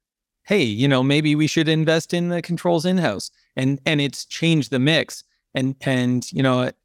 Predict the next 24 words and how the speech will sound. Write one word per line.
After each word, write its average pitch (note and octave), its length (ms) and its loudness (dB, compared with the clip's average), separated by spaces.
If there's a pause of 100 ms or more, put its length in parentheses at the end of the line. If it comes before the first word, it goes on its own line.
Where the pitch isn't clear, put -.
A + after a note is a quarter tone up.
(100)
I, A#2 220 0 (640)
insurance D3 460 2
never A#2 300 2
gets E2+ 260 -10
a A2 40 -2
good G2 220 -6
name. - 240 -16
I A2 100 -4
mean, A#2+ 240 2
when, D#3 260 0
when C#3+ 240 0
has D3 180 0
somebody C3+ 420 -2
in B2 120 0
the A2+ 120 0
insurance A2+ 400 -2
industry A2 400 0
ever A2 160 -2
gone, A#2 320 0
gone A2+ 220 0
to A2+ 140 -4
a G2+ 60 -4
party? A2+ 380 -2
And G#2 160 -6